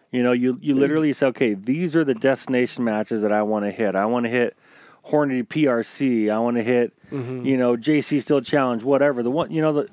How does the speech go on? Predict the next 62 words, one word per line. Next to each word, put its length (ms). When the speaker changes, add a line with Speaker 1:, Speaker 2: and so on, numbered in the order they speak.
Speaker 1:
are, 80
are 240
there, 320
are, 60
there's 160
a 40
bunch 240
of 60
matches 360
in 80
all 160
areas 320
that 80
are 100
good. 320
Speaker 2:
Yeah. 220
Speaker 1:
But 120
you 100
can 160
take 440
those 420
matches, 460
you 60
can 120
put 220
those 180
on 100
your 120
calendar, 460
and 140
then 80
you 60
can 140
fill 320
in 140
with 280
club, 540
and 80
you 60
can 140
fill 300
in 120
Speaker 2:
Yeah. 40
Speaker 1:
with, 320
you 160
know, 240
Speaker 2:
Any 120
other 220
Speaker 1:
uh, 140
Speaker 2:
matches 240
that 100
work 160
out 60
Speaker 1:
really 200
Speaker 2:
that 80
Speaker 1:
anything 280
Speaker 2:
weekend. 80
Speaker 1:
else, 340
Speaker 2:
Yeah. 140
Speaker 1:
instead 400
of 300
taking 460